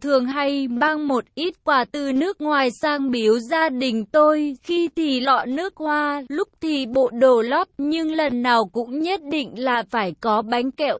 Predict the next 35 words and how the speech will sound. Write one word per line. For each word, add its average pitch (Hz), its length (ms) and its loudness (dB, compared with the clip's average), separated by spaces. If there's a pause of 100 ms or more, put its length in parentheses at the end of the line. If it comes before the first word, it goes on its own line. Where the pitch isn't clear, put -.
cho 302 260 -2
tôi. 302 440 2 (440)
Tình 262 280 -4
thân 311 220 0
hai 320 300 0 (120)
gia 320 160 4
đình 247 340 -2
cứ 247 240 -2
thế 262 280 4
mà 262 260 4
phát 330 300 0
triển. 208 520 -2
Có 247 180 2
hôm 339 400 -2 (100)
tôi 349 240 0
qua 294 240 0
nhà 262 400 0
cô 294 320 6
Diễm 240 400 -6
chơi 330 280 2
rồi 247 300 4
ngủ 233 300 0
lại 240 340 -2
luôn 302 380 -2
bên 330 280 -2
đó. 262 440 4
Hai 359 220 -6
vợ 269 340 0
chồng 262 340 0
cô 311 240 2
sống 254 440 -2
với 233 200 2
bà 254 220 0
mẹ 247 320 -2 (120)
già. 226 340 0